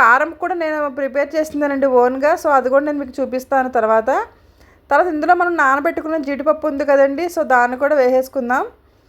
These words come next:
వేసుకొని మొత్తాన్ని ఒక్కసారి కలుపుకొని just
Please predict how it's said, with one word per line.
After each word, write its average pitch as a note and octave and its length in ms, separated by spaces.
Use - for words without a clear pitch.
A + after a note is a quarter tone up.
వేసుకొని C4 440
మొత్తాన్ని C#4 400
ఒక్కసారి C4 420
కలుపుకొని C4 540
just - 220